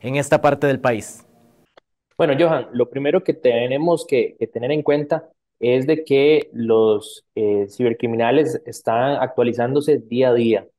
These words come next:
Speaker 2: Entonces, tenemos que ser todavía muchísimo más precavidos con las prácticas que tenemos a la hora de utilizar los dispositivos electrónicos. Entonces, eh, lo primero es ser completamente precavido a la hora ya sea de recibir un correo electrónico en donde le mandan un link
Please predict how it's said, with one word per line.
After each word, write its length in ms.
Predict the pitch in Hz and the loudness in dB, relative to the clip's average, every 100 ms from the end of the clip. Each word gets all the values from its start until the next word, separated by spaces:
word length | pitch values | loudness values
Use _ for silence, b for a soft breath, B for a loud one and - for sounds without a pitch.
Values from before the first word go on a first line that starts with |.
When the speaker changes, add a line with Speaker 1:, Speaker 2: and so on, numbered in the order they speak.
| _ - | _ -16
Speaker 2:
Entonces, 560 | 113 123 120 165 160 | -4 -2 0 0 0
tenemos 300 | 127 120 151 | -2 -2 -2
que 100 | 151 | -2
ser 320 | 135 151 151 - | 0 0 -2 -2
todavía 380 | 135 113 139 160 | 2 4 2 0
muchísimo 580 | 147 123 117 110 110 | -4 -12 -18 -12 -12
más 280 | 107 120 156 | -6 -4 -4
precavidos 800 | - 170 - 107 117 143 175 - _ _ _ _ | 0 -2 0 -2 0 2 0 -2 _ _ _ _
con 640 | - 127 127 127 123 123 120 | 0 4 6 6 4 2 -2
las 260 | 120 113 - | -4 -4 0
prácticas 600 | 147 165 - 170 - 160 | 0 0 -2 -4 -2 0
que 120 | 120 | -2
tenemos 440 | - 113 117 147 147 | -2 -2 -2 -2 0
a 40 | |
la 120 | 110 | 2
hora 160 | 113 139 | 4 2
de 60 | |
utilizar 380 | 143 131 117 120 | 2 -2 -2 0
los 120 | 127 | 0
dispositivos 640 | 143 143 139 117 - 120 143 | -2 -4 -6 -4 -2 0 0
electrónicos. 640 | 117 - - 107 107 - | -2 -2 -4 -4 -8 -20
Entonces, 560 | 107 - 123 - 196 - _ _ _ - | -12 -6 -2 0 -2 -6 _ _ _ -2
eh, 200 | 127 127 | 0 2
lo 140 | 123 | 0
primero 380 | 123 120 151 180 | 0 0 2 4
es 240 | 170 170 - | 4 2 2
ser 340 | 160 120 - _ - | 2 2 -2 _ -8
completamente 600 | 123 120 135 151 156 165 | -6 -2 0 0 0 -2
precavido 720 | - 160 - 110 117 120 - _ _ - | 0 -2 0 0 2 2 0 _ _ -4
a 120 | 110 | 0
la 120 | 110 | 2
hora 300 | 110 127 151 | 4 4 4
ya 100 | 147 | 2
sea 380 | 147 147 143 151 | 0 2 4 2
de 160 | - 120 | 0 -4
recibir 540 | 113 - 110 139 - | -4 -6 0 0 -2
un 140 | 123 123 | -12 -8
correo 400 | - 139 139 143 | 0 2 4 4
electrónico 720 | 113 - 139 147 151 139 139 | 2 0 2 2 0 0 -2
en 60 | 123 | -2
donde 200 | 110 107 | -4 -4
le 80 | |
mandan 320 | 104 110 131 143 | -4 -4 -2 -2
un 160 | 131 | -2
link 480 | 135 139 147 160 | 0 0 0 -4